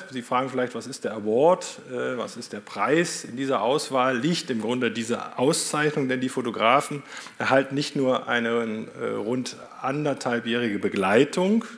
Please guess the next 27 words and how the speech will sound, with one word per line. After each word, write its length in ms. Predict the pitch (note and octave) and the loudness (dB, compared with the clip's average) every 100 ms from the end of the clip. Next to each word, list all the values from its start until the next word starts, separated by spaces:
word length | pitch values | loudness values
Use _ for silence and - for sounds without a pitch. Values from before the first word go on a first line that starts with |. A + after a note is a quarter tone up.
| - | -14
eine 100 | F#3+ | -10
fachliche 460 | - C#3+ - D3+ | -2 -2 0 -6
Begleitung 580 | C3 B2 A#2+ B2 B2+ A#2+ | -6 0 2 2 2 -4
durch 220 | A#2 A2 | -2 -6
ihren 260 | A#2+ G#2+ G2 - - - - | 0 0 0 -6 -16 -18 -8
jeweiligen 520 | A2+ A2+ A2+ G#2 G2 | -2 2 4 4 0
Kurator. 800 | F#2 G2+ G2+ A2 D3 - D#3 D3+ D3+ - - - | -2 -2 2 6 6 6 4 4 0 -14 -16 -10
Sie 160 | A#2+ | -2
werden 200 | A#2+ B2 | 2 2
auch 140 | A#2 A#2 | 0 -4
zu 140 | G#2 | -4
Treffen 360 | - D#3 - C3 | 4 4 4 0
und 140 | A2+ | 4
Workshops 440 | A#2 F#3 - E3+ | 6 6 2 -2
eingeladen 600 | D3+ D3+ D#3 C#3 C3+ D3 | -2 -2 0 4 4 2
und 160 | C3 A#2+ | 0 -4
können 340 | - D3+ E3 | 2 2 2
ihre 220 | C#3 A#2 G#2+ | -4 -4 2
Arbeiten 640 | A#2+ C3 C#3 C3+ C3+ C3 - - - | 6 8 6 4 -2 -6 -8 -16 -4
am 140 | A#2 | -4
Schluss 360 | A2+ B2+ C3 - | 0 2 0 -2
in 180 | A#2+ | -8
einer 420 | A#2 A#2+ A#2+ A2 A2 - - | -6 -2 0 0 -2 -14 -14
Wanderausstellung 920 | - C#3 E3+ D#3+ C#3+ D3+ C#3+ B2+ A#2+ A#2 - | 2 4 4 2 0 -2 0 2 0 -2 -10
zeigen 540 | - B2+ A#2+ D3 D#3 A#2+ | 0 6 8 8 6 -2
an 160 | A2+ | -4
vier 500 | A2+ - B2 B2 B2 | -4 -2 2 2 0